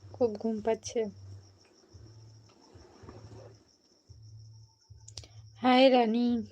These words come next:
হাই। হ্যালো।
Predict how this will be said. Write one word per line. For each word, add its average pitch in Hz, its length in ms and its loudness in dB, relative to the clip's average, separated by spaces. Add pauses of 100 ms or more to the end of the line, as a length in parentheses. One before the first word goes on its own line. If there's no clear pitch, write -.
(180)
হাই। 254 520 0 (3500)
হ্যালো। 254 600 6